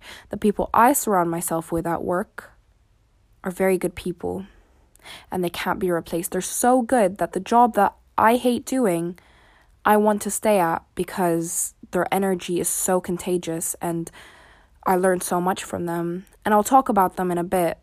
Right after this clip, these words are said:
but <sighs> it's just, um, that's the only time where I feel like, "Oh, okay, I'm good." And I'm, yeah,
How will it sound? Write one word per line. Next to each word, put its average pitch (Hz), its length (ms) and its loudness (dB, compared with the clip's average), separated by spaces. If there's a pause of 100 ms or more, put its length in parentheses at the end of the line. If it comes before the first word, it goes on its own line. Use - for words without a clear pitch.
(120)
but 175 240 -2 (1800)
<sighs> - 80 -14 (840)
it's - 220 -6
just, - 400 -2
um, 202 520 0 (600)
that's 254 240 2
the 254 120 0
only 247 200 2
time 233 360 0
where 202 120 4
I 202 100 4
feel 208 280 0
like, 196 440 2
"Oh, 208 380 4
okay, 190 420 -4
I'm 196 200 -4
good." 180 320 0 (1500)
And 196 140 4
I'm, 170 240 0 (540)
yeah, 185 360 2